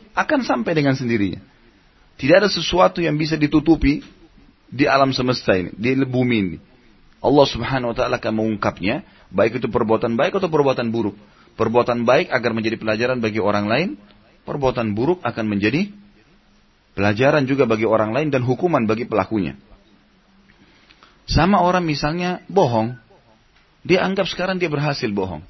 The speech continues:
Baiklah, demi Allah Bapak Ibu sekalian, bohong itu akan terbuka. Jangan mimpi mengkhayal, "Oh, tidak akan ketahuan." Coba bayangkan masing-masing kalau pernah melakukan satu perbuatan salah,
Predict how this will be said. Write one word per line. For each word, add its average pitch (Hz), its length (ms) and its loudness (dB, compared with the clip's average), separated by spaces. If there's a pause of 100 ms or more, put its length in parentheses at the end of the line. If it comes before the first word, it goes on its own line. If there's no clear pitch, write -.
Baiklah, 92 360 -6 (720)
demi 123 240 -2
Allah 156 320 4
Bapak 113 160 4
Ibu 107 160 -2
sekalian, 123 400 -2
bohong 127 320 0
itu 147 80 -4
akan 117 160 -4
terbuka. 92 400 -6 (1200)
Jangan 190 280 2
mimpi 180 280 2
mengkhayal, 143 600 2
"Oh, 139 120 2
tidak 120 320 -4
akan 117 160 -4
ketahuan." 104 560 -2 (1040)
Coba 190 400 2
bayangkan 170 480 2
masing-masing 147 640 -4
kalau 131 240 0
pernah 143 160 0
melakukan 131 320 0
satu 135 280 -2
perbuatan 110 520 -2
salah, 90 320 -2